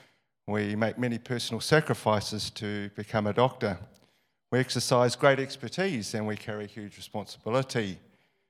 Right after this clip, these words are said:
We deserve to be paid well and have good incomes. We are entitled, uh, to the income we earn.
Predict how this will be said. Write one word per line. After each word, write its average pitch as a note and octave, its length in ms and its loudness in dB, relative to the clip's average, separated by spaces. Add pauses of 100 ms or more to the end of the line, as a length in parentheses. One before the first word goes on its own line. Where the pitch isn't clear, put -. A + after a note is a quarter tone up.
(300)
We G#2+ 120 -6
deserve A#2 520 -2
to A2+ 100 -8
be G2 140 -10
paid F2+ 320 -8
well F2 380 -6 (400)
and G2 240 -6
have G2 240 -12
good F2+ 180 -10
incomes. F#2+ 680 -8 (720)
We B2 240 2
are A2 340 4
entitled, G2+ 880 -4 (600)
uh, F2+ 240 -8 (440)
to G2+ 140 -4
the G2 160 -6
income F#2 480 -8
we F2 240 -12
earn. G#2+ 440 -6